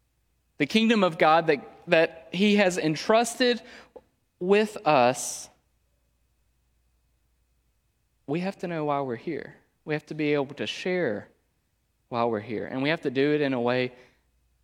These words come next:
that people wanna know more. Do it in a way that really conveys to people what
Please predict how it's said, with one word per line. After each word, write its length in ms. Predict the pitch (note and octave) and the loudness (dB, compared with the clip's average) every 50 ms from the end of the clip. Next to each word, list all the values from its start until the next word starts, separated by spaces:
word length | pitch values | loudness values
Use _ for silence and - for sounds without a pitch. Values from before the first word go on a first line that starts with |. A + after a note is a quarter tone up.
| _ _ _ _ _ _ _ _ _ _ _ - | _ _ _ _ _ _ _ _ _ _ _ -2
that 540 | C#3+ C#3+ C3+ C3+ C3 - - - - - _ _ _ _ _ _ _ _ _ _ _ _ _ _ _ _ _ _ _ - | 0 2 4 4 2 0 -4 -20 -20 -20 _ _ _ _ _ _ _ _ _ _ _ _ _ _ _ _ _ _ _ -8
people 280 | - E3+ E3+ - E3 | -8 -6 -4 -4 -4
wanna 220 | D3+ D3 C#3+ C#3 C3 | -2 -2 -4 -4 -4
know 180 | B2 A2+ G#2+ | -4 -4 -4
more. 320 | G#2 G2+ G#2 A2+ D3 G#3+ A#3 _ _ _ _ _ _ _ _ _ _ _ _ _ _ _ _ _ _ _ _ _ _ _ _ _ _ _ _ _ _ _ _ _ _ _ _ _ _ _ _ _ _ _ _ _ _ _ - | -6 -6 -6 -6 -8 -8 -10 _ _ _ _ _ _ _ _ _ _ _ _ _ _ _ _ _ _ _ _ _ _ _ _ _ _ _ _ _ _ _ _ _ _ _ _ _ _ _ _ _ _ _ _ _ _ _ -4
Do 200 | - C3+ C#3+ D3 | 0 2 2 2
it 60 | D3 | 2
in 120 | C#3+ C#3 C#3 | 2 2 0
a 80 | B2+ | 0
way 320 | A#2+ B2 B2+ B2+ B2+ C3 B2+ | 2 2 2 2 2 2 2
that 520 | B2 A#2+ A2+ A#2 A2+ - - - - - _ _ _ _ _ _ _ _ _ _ _ _ _ _ _ _ _ _ _ _ _ _ _ _ _ _ _ _ _ _ _ _ _ _ _ _ _ _ _ _ _ _ _ _ _ _ _ _ - | 2 2 4 2 2 0 -4 -20 -20 -20 _ _ _ _ _ _ _ _ _ _ _ _ _ _ _ _ _ _ _ _ _ _ _ _ _ _ _ _ _ _ _ _ _ _ _ _ _ _ _ _ _ _ _ _ _ _ _ _ -6
really 360 | - C#3+ D#3+ F3+ G3 G3+ G3 | -2 2 2 4 4 2 2
conveys 1000 | G3 - F3+ D3+ C3+ A#2 A2+ A#2+ A2+ A#2+ B2+ C#3+ D#3+ G3 A3+ A#3 A3 - - - - - _ _ _ _ _ _ _ | 0 -2 -4 -2 -2 0 2 2 4 4 4 4 2 2 0 -2 -6 -8 -12 -14 -18 -20 _ _ _ _ _ _ _
to 100 | - - | -8 -8
people 560 | A3 - A#3 A#3+ A#3+ - C4+ C4 C4 C4 A#3+ - - _ _ _ _ _ _ _ _ _ _ _ _ _ _ _ _ _ _ _ _ _ _ _ _ _ _ _ _ _ _ _ _ _ _ | -4 -2 -2 -2 -2 -2 -2 -2 -2 -2 -4 -6 -12 _ _ _ _ _ _ _ _ _ _ _ _ _ _ _ _ _ _ _ _ _ _ _ _ _ _ _ _ _ _ _ _ _ _
what 580 | - A#2 C3 C3+ D3+ E3+ - - - - _ | -6 0 2 2 2 2 0 -4 -8 -20 _